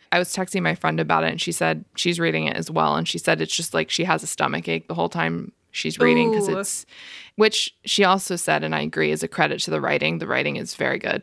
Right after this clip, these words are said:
Speaker 1: but it's heavy. It's very heavy. But I think I'm going to enjoy reading it in the end.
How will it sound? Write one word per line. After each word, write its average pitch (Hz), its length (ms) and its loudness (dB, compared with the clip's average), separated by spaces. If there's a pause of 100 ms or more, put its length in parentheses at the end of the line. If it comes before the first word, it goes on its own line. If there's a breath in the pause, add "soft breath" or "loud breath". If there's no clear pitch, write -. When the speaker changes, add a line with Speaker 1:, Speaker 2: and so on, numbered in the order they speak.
Speaker 1:
but 165 140 4
it's - 380 -2 (420)
heavy. - 440 -2 (120)
It's 170 160 -4
very 170 240 2
heavy. - 340 -4 (1500 loud breath)
But 190 320 4 (1300)
I 185 60 -2
think 196 220 -2
I'm 190 180 0
going 175 320 -2
to 185 400 -6 (120)
enjoy 180 260 2
reading 175 340 2
it 226 100 -2
in 233 100 0
the 254 120 2
end. 277 460 -6